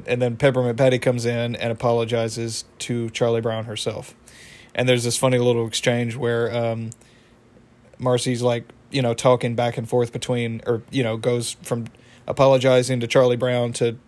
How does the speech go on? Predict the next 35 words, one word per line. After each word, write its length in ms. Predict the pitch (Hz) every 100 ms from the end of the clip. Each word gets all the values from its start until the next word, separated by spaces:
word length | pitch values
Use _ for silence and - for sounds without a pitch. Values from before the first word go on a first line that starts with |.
| _ _ _ -
you 120 | 131
know, 240 | 117 113 110 - -
letting 260 | 127 123 120
Peppermint 400 | 123 120 117 113
Patty 420 | 123 117 117 113 - - - _ -
know, 220 | 127 120
"Hey, 180 | 143 123
you 180 | 127
can 140 | 127 123
go 140 | 120
apologize 480 | 113 127 120 113 113
to 120 | 117
him." 120 | 117 113 - -
Where 140 | 127
she 160 | 123 131
says, 480 | 131 123 117 113 - - - - -
she's 200 | 131 123
talking 300 | - 131 120
to 80 |
Charlie 280 | 107 127 120
Brown, 520 | 117 123 120 117 127 - _
and 100 | 127
after 220 | 120 127
the 220 | 113 123
apology, 480 | 117 123 123 113 117
she 240 | 113 - 120
says, 340 | 123 117 110 - - - -
she 120 | -
turns 240 | 135 131 117
to 80 | -
Peppermint 400 | 131 120 120 117
Patty, 320 | 123 117 117
and 100 | 117
she's 160 | 123
like, 180 | 120 113